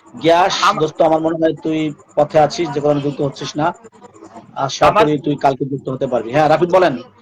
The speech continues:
Speaker 1: আপনার ঈদ
Speaker 2: আমার
Speaker 1: কেমন কাটলো?
Speaker 2: কলেজের, আমাদের কলেজের, আহ, কিছু বন্ধু যারা, মানে, আমার সাথে, আহ, রেসিডেন্সিয়াল মডেলে বা,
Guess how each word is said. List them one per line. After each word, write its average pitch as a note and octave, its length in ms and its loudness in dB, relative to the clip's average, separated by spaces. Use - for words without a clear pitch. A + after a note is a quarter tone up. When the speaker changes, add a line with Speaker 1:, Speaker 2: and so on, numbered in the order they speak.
Speaker 1:
আপনার C#3 160 -2
ঈদ F#3 60 6
Speaker 2:
আমার C4+ 140 4
Speaker 1:
কেমন A#3 200 2
কাটলো? C4 140 4
Speaker 2:
কলেজের, C#4+ 200 4
আমাদের A3+ 460 0
কলেজের, A#3+ 600 0
আহ, G3 400 4
কিছু G#3 260 -16
বন্ধু F#3+ 420 -6
যারা, C#3+ 420 -2
মানে, D3 140 -8
আমার D3 160 -4
সাথে, D#3 420 -12
আহ, D3 80 0
রেসিডেন্সিয়াল D#3 540 -6
মডেলে D3+ 340 -4
বা, F#3+ 420 2